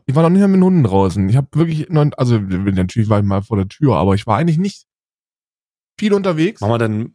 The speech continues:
Speaker 2: mach mal deinen Wecker aus.
Speaker 1: Ähm,
Speaker 2: War's, nee, war das mein Wecker oder dein Wecker?
Speaker 1: War nicht mein Wecker.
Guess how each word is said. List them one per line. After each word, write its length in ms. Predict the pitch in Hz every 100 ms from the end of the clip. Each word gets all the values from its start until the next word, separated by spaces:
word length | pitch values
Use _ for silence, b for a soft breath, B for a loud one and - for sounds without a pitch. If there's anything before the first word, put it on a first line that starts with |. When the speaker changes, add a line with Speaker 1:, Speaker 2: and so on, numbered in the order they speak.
| -
Speaker 2:
mach 160 | 107
mal 100 | 120
deinen 160 | 117 110
Wecker 220 | 117 113
aus. 340 | 92 101 - - _ _ _ _ _ _ _ _ _ _ -
Speaker 1:
Ähm, 400 | 127 127 123 123 _
Speaker 2:
War's, 200 | 107 95
nee, 280 | 120 117 107
war 80 | 98
das 120 | 95
mein 180 | 101 127
Wecker 180 | 180 175
oder 140 | 101
dein 220 | 92 95
Wecker? 300 | 101 101 - _ _ _ _ _ _
Speaker 1:
War 80 | 87
nicht 120 | 104
mein 180 | 139 185
Wecker. 340 | 107 95 98